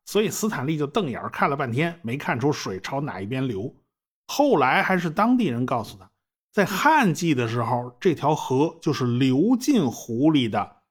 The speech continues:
等到雨季来临，这时候坦噶尼卡湖的水位开始升高，这条河就会变成外流的。哦，原来如此啊，这个河流的流向还会来回折腾的，<laughs> 难怪搞不清楚啊。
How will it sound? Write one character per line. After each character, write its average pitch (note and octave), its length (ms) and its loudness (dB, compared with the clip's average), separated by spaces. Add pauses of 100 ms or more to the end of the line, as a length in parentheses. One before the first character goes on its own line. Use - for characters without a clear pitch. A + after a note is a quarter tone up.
等 D3 200 0
到 E3+ 220 2
雨 F3 340 2
季 A#3 260 2
来 F3 320 4
临， A3+ 300 4 (260)
这 D3+ 140 -2
时 B2 120 -6
候 B2 120 -2
坦 C3 200 -6
噶 C3+ 140 0
尼 D#3+ 100 0
卡 E3 140 -2
湖 E3 160 -2
的 F3 80 2
水 - 200 -6
位 C3 180 -4
开 E3 140 -6
始 - 120 -8
升 E3 240 -2
高， A#3 240 4 (340)
这 C#3+ 80 -2
条 B2+ 160 0
河 A2 400 -6
就 B2+ 120 -6
会 A2 100 -4
变 A2 140 -4
成 A2 120 -4
外 A2 180 -2
流 E2 220 -10
的。 E2+ 100 -18 (360)
哦， C3 400 0
原 B2+ 300 2
来 C#3+ 180 2
如 A#2 220 -4
此 B2 280 -10
啊， E2+ 340 -12
这 D#3 120 -2
个 D#3 140 2
河 C3 240 -4
流 E3 180 2
的 E3+ 100 4
流 B2 200 -2
向 F3 180 0
还 C#3 140 0
会 E3+ 140 0
来 C3 160 0
回 D3+ 120 2
折 D#3 360 2
腾 C3 200 -2
的， A2+ 340 -4
<laughs> - 180 -20
难 A#2+ 240 -4
怪 F3 180 4
搞 F#2+ 160 -4
不 G2 140 -8
清 B2+ 260 -2
楚 A2 180 -6
啊。 - 120 -18